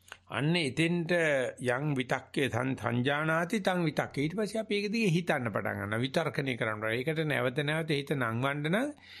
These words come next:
එතන මොකක් හරි ආකර්ෂණයක් තියෙන්න ඕන. ඒක විකර්ෂණයක් තියෙන්න ඕන. නැත්තම් ඔය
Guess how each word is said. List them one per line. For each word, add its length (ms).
එතන 260
මොකක් 300
හරි 240
ආකර්ෂණයක් 640
තියෙන්න 300
ඕන. 160
ඒක 240
විකර්ෂණයක් 680
තියෙන්න 300
ඕන. 160
නැත්තම් 480
ඔය 140